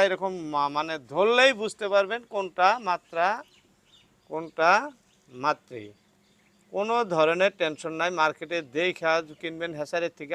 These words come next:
আপনি যখন আনবেন বাচ্চা, এরকম সুন্দরভাবে দেখে আনতে পারবেন।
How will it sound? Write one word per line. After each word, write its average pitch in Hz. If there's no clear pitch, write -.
আপনি 175
যখন 165
আনবেন 156
বাচ্চা, 165
এরকম 185
সুন্দরভাবে 214
দেখে 170
আনতে 139
পারবেন। 107